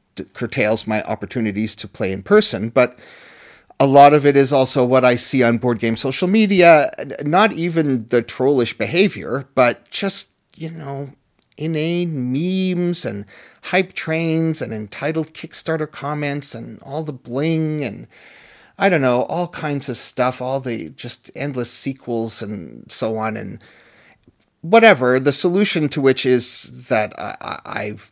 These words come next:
taken a break from <laughs> a lot of board game social media for now, till I can kind of find my way back. Um, but, you know, the, even, even parts of playing games that I have traditionally really enjoyed, like just reading the rules to games, is something I really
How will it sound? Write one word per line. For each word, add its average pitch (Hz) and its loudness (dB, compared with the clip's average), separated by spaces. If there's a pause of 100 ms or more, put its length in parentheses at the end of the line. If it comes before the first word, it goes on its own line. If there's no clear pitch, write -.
taken 117 -6
a 104 -8
break 117 -4
from 117 -6
<laughs> - -6
a 107 -2
lot 127 4
of 131 -4
board 131 0
game 127 2
social 131 -4
media 127 2
for 123 -2
now, 113 0 (340)
till 120 -2
I 117 0
can 104 -8
kind 110 -8
of 104 -10
find 110 -8
my 107 -4
way 104 -2
back. 110 -2 (840)
Um, 120 2 (300)
but, 120 -2
you 165 -2
know, 127 0 (200)
the, 131 -2 (340)
even, 196 0
even 180 -4
parts 160 -2
of 127 -2 (680)
playing 147 0
games 135 0
that 120 -2
I 117 -4
have 113 -8
traditionally 117 -6
really 120 -2
enjoyed, 170 4
like 117 -2
just - -10
reading 165 0
the 147 2
rules 180 -2
to - -10
games, - -4
is - -6
something 117 -6
I 117 -2
really 113 -2